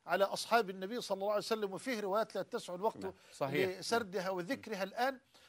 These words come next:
Speaker 1: فنزل قول الله تبارك وتعالى: "فكلوا واشربوا حتى
Speaker 2: حتى يتبين
Speaker 1: يتبين لكم الخيط الأبيض من الخيط الأسود من الفجر ثم أتموا الصيام إلى الليل".
Speaker 2: نعم.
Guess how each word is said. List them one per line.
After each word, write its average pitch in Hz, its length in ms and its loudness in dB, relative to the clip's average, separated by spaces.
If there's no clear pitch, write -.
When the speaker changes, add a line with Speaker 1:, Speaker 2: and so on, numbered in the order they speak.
Speaker 1:
فنزل 220 540 2
قول 247 300 2
الله 208 360 -2
تبارك 190 480 0
وتعالى: 175 600 2
"فكلوا 208 680 0
واشربوا 214 520 0
حتى - 280 0
Speaker 2:
حتى 196 240 2
يتبين 202 420 0
Speaker 1:
يتبين 196 160 -2
لكم 202 340 -2
الخيط 214 400 -4
الأبيض 202 580 -2
من 175 160 -6
الخيط 226 460 -2
الأسود 202 460 -4
من 190 140 -6
الفجر 190 440 -4
ثم 202 460 -8
أتموا 247 500 -6
الصيام 180 480 0
إلى 160 220 -2
الليل". 143 380 -2
Speaker 2:
نعم. 104 200 -10